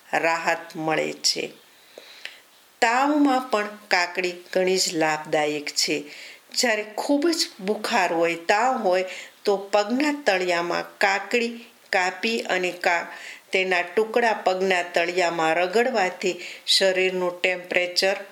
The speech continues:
ઓછું થાય છે અને તાવ ઉતરે છે.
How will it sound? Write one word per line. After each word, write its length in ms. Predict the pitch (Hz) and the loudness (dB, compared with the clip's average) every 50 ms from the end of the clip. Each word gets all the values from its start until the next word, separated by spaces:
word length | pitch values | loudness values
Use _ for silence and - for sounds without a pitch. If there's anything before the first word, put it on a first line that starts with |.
| - - _ _ - - | -20 -20 _ _ -4 0
ઓછું 480 | 180 185 180 185 - - 202 190 196 - - - _ - | 0 0 0 0 -2 -4 -4 -6 -8 -12 -18 -20 _ -2
થાય 280 | 185 170 160 170 170 | 0 0 0 0 -2
છે 420 | 170 - - - - 156 139 123 - - - _ _ _ _ _ _ - - - - - - - - - - - - - - - - - - | -2 -2 -2 -2 -2 -2 -6 -8 -10 -14 -20 _ _ _ _ _ _ -20 -20 -20 -20 -20 -20 -20 -20 -20 -20 -20 -20 -20 -20 -18 -16 -8 -4
અને 260 | 185 175 180 180 180 | -2 0 0 0 0
તાવ 720 | 180 - - 202 175 180 180 185 185 180 - - - 180 | -4 0 2 2 2 2 0 -2 -4 -8 -12 -10 -8 -6
ઉતરે 360 | 165 160 - 165 160 156 160 | -6 -4 -2 -2 -2 -2 -2
છે. 440 | 156 - - - - 160 151 151 - | -2 -2 -2 -2 -2 -4 -6 -8 -10